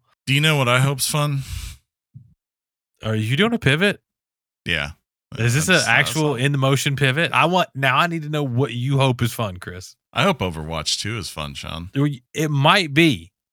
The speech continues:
Speaker 2: It
Speaker 1: Yeah.
Speaker 2: might be. I got some news on Overwatch two. It's going to fully replace the original Overwatch at launch.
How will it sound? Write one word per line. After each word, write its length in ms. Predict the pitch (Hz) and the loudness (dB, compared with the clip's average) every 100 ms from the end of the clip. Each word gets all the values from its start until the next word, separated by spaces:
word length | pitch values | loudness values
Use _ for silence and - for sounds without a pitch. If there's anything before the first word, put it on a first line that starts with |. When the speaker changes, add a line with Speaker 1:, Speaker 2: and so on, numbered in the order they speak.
| - | -6
Speaker 2:
It 140 | 120 | -4
Speaker 1:
Yeah. 60 | 113 | 0
Speaker 2:
might 200 | 123 123 | 0 0
be. 160 | 120 117 | 0 2
I 80 | |
got 160 | 127 139 | 2 2
some 160 | 135 127 | 0 4
news 220 | 156 156 | 4 4
on 80 | 131 | 2
Overwatch 580 | 117 110 104 104 101 | 2 2 0 0 -2
two. 380 | - 110 104 104 - - - _ - | -4 -4 -2 -4 -8 -16 -16 _ -2
It's 180 | 165 | -2
going 260 | - 202 190 | 2 2 4
to 120 | 170 | 0
fully 420 | 135 - 226 247 | -2 -2 0 2
replace 500 | 226 190 - 190 180 | 0 -2 0 0 0
the 120 | - 147 | -2 -2
original 420 | 135 151 139 139 | -2 -2 -2 -2
Overwatch 720 | 123 135 127 117 113 92 - - | -2 -2 0 0 -2 -4 -10 -4
at 200 | 113 104 | -4 -2
launch. 520 | 104 95 - - | -4 -6 -8 -12